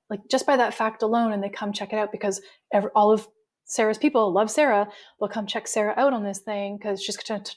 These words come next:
gonna talk about something super cool. I, you know, I start to get access to that audience, and then it's my job to win them over. Number two is affiliate. So if you're doing an online summit, it's completely free to register, but most people do what's called an all access pass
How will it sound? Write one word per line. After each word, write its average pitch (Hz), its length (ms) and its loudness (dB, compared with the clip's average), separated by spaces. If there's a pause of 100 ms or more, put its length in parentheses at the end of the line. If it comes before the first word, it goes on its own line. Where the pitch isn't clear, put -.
(140)
gonna 214 140 2
talk 220 180 0
about 208 160 0
something 214 180 -2
super 220 240 -6
cool. 214 420 2 (640)
I, 220 440 2 (140)
you 233 120 -2
know, 202 240 -6 (120)
I 214 200 0
start 214 240 -6
to - 80 -8
get 196 320 0 (100)
access 202 420 -4
to - 100 -8
that 190 120 2
audience, 208 420 0
and 208 120 -4
then 202 100 -2
it's 202 140 -8
my 202 100 -6
job 190 280 -8
to 190 80 -12
win 185 120 -6
them 185 120 -6
over. - 280 -6 (100)
Number 220 200 0
two 233 480 4 (320)
is 233 160 2
affiliate. 220 580 0 (520)
So 240 360 2
if 294 180 4
you're 330 100 4
doing 311 240 2
an 277 100 2
online 233 320 0
summit, 208 280 -2
it's 208 120 -6
completely 233 420 0
free 233 200 -2
to 226 80 2
register, 190 640 -4 (360)
but 226 100 -2
most 233 280 2
people 240 240 0
do 214 160 0
what's 208 180 -2
called 208 360 -4
an 202 180 -6
all 190 160 -2
access 190 320 -6
pass - 460 -8